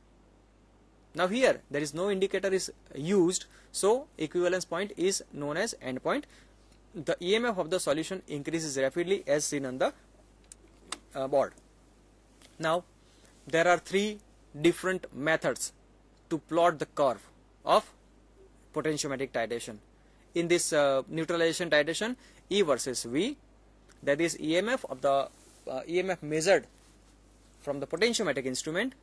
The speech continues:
versus volume of the titrant added, precipitation titration is there. Now in the precipitation titration,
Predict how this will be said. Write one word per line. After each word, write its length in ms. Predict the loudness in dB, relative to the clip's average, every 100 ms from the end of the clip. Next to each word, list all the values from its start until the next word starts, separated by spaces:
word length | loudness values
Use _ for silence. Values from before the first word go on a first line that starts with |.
| -4
versus 300 | -4 -4 -2
volume 240 | -2 -2
of 160 | -4 -2
the 200 | -2 -4 -12 -2
titrant 380 | 0 0 -2 -4
added, 320 | -2 0 -2 -6 _ _ _ -20 -20 -8
precipitation 600 | -4 -2 -2 -2 -2 -2
titration 440 | 0 0 0 -6 -6
is 140 | -2
there. 180 | -2 -4 -12 _ _ _ _ _ -20 -20 -20 -12
Now 460 | -4 0 2 0 -2
in 100 | -8
the 60 | -4
precipitation 640 | 0 0 -2 -2 -4 -2
titration, 560 | 0 -2 -2 -6 -6